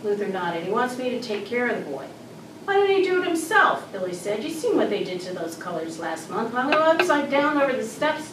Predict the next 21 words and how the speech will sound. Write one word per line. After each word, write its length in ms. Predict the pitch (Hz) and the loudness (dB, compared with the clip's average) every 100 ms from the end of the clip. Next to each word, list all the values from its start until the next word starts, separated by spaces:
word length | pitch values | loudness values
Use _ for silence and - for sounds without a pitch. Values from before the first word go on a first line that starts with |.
| - - - | -14 -14 -10
till 160 | - 277 | -2 0
they 100 | 254 | 0
screamed 420 | 254 294 330 320 | -2 -2 0 0
for 80 | 320 | 0
mercy." 500 | 285 247 254 175 - - - - - | 0 0 -2 -8 -10 -12 -12 -12 -6
Another 240 | 220 220 | 0 2
man 320 | 202 175 165 160 | 2 0 -2 -6
cut 180 | 165 | -8
in. 200 | 147 147 - | -8 -8 -2
"Branson 380 | 254 277 254 247 | 0 0 0 -2
could 200 | 202 - | -2 -4
be 100 | 170 | -6
fixing 420 | 208 202 190 165 | -6 -6 -6 -6
to 60 | |
set 300 | 170 196 - 170 | -6 -6 -6 -6
you 100 | 170 | -4
up, 220 | 285 - | -4 -4
Luther. 300 | 165 165 208 | -6 -4 -2
Don't 280 | 220 269 254 | -2 -2 -2
do 220 | 294 302 | 0 2
it." 160 | - | 0